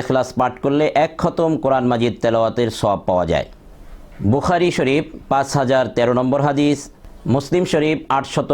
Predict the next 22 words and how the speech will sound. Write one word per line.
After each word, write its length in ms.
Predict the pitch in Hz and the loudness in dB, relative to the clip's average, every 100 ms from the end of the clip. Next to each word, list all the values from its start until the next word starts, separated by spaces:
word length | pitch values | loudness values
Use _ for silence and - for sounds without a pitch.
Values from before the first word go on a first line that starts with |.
| 123 | 2
এগারো 180 | 123 123 120 | 2 2 2
নম্বর 200 | 113 98 | 2 2
হাদিস। 220 | 95 85 - - - - - - | 0 -2 -4 -16 -20 -20 -14 -4
ছয় 200 | - 165 185 | 0 2 2
নম্বর, 300 | 196 170 156 160 - - - - - - 156 | 2 2 2 0 -6 -16 -20 -20 -20 -4 -2
পঞ্চাশ 400 | 170 170 196 170 165 | 0 0 0 2 0
বছরের 360 | 160 170 165 110 | 0 2 2 2
গুনাহ 260 | 127 143 156 127 | 2 2 2 2
আল্লাহ 200 | 131 135 135 | 2 0 2
সুবহানাহু 440 | 123 127 123 117 | 0 2 2 2
ওয়া 120 | 117 110 | 0 2
তাআলা 220 | 120 139 135 | 2 2 2
মাফ 160 | 110 110 - | 0 -2 -2
করে 120 | 101 95 | 0 2
দিবেন। 200 | 90 78 - - - - - | 0 -2 -8 -20 -18 -6 -2
সাত 160 | 143 151 | -2 0
নম্বর, 320 | 175 151 123 135 - - - - - - - 101 | 0 2 2 0 -6 -18 -20 -20 -20 -10 -2 0
জান্নাতে 520 | 139 156 180 180 185 180 180 - | 2 2 0 0 2 2 0 0
তার 140 | 139 120 151 | -2 0 0
জন্য 200 | 160 156 139 160 - - - - - 101 | 2 2 2 0 -4 -18 -20 -16 -4 2
বিশটি 460 | 131 156 - 165 165 165 - - 101 120 | 2 2 -2 0 2 2 0 -2 2 2
বাড়ি 240 | 143 | 2